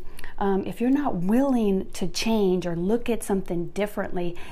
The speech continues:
then you're never going to look at it differently, right?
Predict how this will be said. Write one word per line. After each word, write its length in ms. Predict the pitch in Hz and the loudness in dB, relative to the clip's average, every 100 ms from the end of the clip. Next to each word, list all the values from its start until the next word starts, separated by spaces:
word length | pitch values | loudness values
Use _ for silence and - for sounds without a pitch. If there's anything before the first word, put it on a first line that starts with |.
| - | 0
then 200 | 220 226 | 4 6
you're 200 | 233 240 | 6 4
never 580 | 214 202 233 269 196 185 | 4 4 4 4 2 2
going 420 | 180 202 190 170 | 4 4 4 2
to 100 | 170 | 0
look 280 | 170 220 - | -2 -2 -2
at 100 | 147 | -4
it 180 | 147 151 | -4 -4
differently, 540 | 233 269 - - 156 | -4 -4 -6 -6 -4
right? 400 | 151 175 262 | -2 0 0